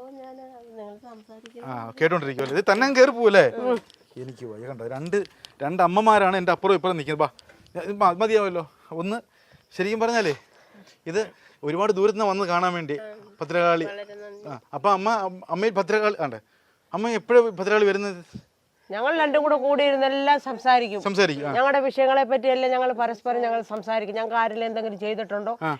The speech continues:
Speaker 1: എടുത്തിട്ടുണ്ടോ എന്ന് എനിക്കൊരു ഇത് മനസ്സിൽ തോന്നുമ്പോൾ ഞാൻ എൻ്റെ ചേച്ചിയോട് പറയും,
Speaker 2: പറയും.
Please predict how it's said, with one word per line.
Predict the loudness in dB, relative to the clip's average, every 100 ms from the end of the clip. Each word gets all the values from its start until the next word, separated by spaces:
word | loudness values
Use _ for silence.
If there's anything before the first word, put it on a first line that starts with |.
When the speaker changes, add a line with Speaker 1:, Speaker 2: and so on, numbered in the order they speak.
| -6
Speaker 1:
എടുത്തിട്ടുണ്ടോ | -6 -4 -2 -2 -2
എന്ന് | -2
എനിക്കൊരു | 0 0 2 2 2
ഇത് | 2 -2
മനസ്സിൽ | -2 -2 -2 -4 -4
തോന്നുമ്പോൾ | -4 -4 -2 -4
ഞാൻ | -2 -4 -6
എൻ്റെ | -8 -8
ചേച്ചിയോട് | -6 -6 -4 -4
പറയും, | -2 -2 0
Speaker 2:
പറയും. | 0